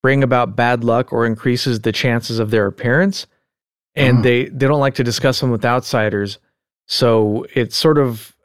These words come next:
Speaker 1: it's, it's a topic, like, we know a lot about Native American culture because they've shared that with the world. But this is one topic that they're not really willing to share with the world. So, um,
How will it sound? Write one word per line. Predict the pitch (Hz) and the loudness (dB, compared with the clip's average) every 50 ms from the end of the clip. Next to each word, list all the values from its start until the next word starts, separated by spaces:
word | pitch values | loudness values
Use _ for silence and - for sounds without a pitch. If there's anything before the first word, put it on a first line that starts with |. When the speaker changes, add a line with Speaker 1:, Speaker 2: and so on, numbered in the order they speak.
| _ - | _ -10
Speaker 1:
it's, | 151 135 - 156 | -8 -6 -2 0
it's | 160 147 123 131 | 0 0 0 -2
a | 120 | -6
topic, | - - - 196 220 226 - 147 117 - - - _ _ _ _ _ _ - | -8 -2 0 0 0 2 2 0 0 0 -4 -18 _ _ _ _ _ _ -6
like, | 135 113 139 | -4 0 2
we | 147 156 | 4 4
know | 185 220 226 202 151 | 4 4 4 4 2
a | 127 123 113 123 | 0 -2 -4 -2
lot | 131 139 143 139 127 - - | 0 0 2 0 -2 -2 -4
about | 123 113 117 117 117 | -4 -2 0 0 2
Native | 120 123 123 117 120 | 0 0 0 0 0
American | 117 120 120 117 - 120 104 | 0 0 0 0 0 -4 -6
culture | - - 208 226 214 - 143 120 | 0 2 2 2 2 2 -2 -2
because | 117 117 - 135 117 110 | -2 -2 -2 -2 -4 0
they've | 107 117 110 104 | 0 0 0 0
shared | - - - 143 139 135 123 110 | -2 -2 0 0 2 0 0 0
that | 110 110 123 | 0 -2 0
with | 120 110 110 | -2 -4 -4
the | - 107 | -4 -4
world. | 101 110 156 175 156 123 113 104 101 _ - _ _ _ _ _ _ _ _ | 0 2 2 4 4 2 2 0 -4 _ -20 _ _ _ _ _ _ _ _
But | - 123 107 | -2 -2 2
this | - 165 165 - | 2 0 0 2
is | 156 135 | 0 0
one | 127 143 147 139 | 2 2 2 2
topic | 123 127 139 143 139 - 127 110 - | 2 0 0 0 0 0 -2 -4 -2
that | - 120 110 | -2 -2 0
they're | 123 117 113 | 0 0 2
not | 120 123 123 123 | 2 0 0 0
really | 123 123 120 113 113 | 0 0 2 2 0
willing | 107 110 110 123 123 120 120 113 110 | 0 0 0 2 2 2 2 0 0
to | 113 107 | -2 -4
share | 101 - - - - 123 120 117 | -4 -4 -4 -2 0 2 2 2
with | 107 107 104 | 0 -2 -2
the | - 101 | -4 -6
world. | 95 92 101 92 90 - - - | -4 -4 -4 -6 -6 -8 -10 -12
So, | - - - 110 107 104 101 - _ - _ _ _ _ _ _ _ _ _ _ _ - | -12 -4 0 0 0 0 -2 -4 _ -20 _ _ _ _ _ _ _ _ _ _ _ -4
um, | - 113 107 101 98 95 - | -2 0 2 2 0 0 -2